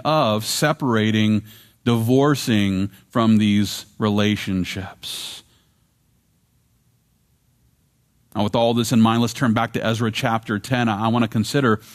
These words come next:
how this council ended up impacting the entire nation of Israel. If you would, let's pick up our study beginning at verse twelve. Here Ezra writes, "Then all the assembly answered and said with a loud voice, 'Yes,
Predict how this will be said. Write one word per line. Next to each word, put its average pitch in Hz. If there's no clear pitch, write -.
how 113
this 117
council 127
ended 120
up 113
impacting 120
the 110
entire 107
nation 113
of 98
Israel. 110
If 104
you 120
would, 127
let's 117
pick 170
up 127
our 110
study 139
beginning 131
at 113
verse 110
twelve. 113
Here 139
Ezra 135
writes, 123
"Then 127
all 110
the 156
assembly 135
answered 127
and 123
said 127
with 123
a 113
loud 110
voice, 117
'Yes, 156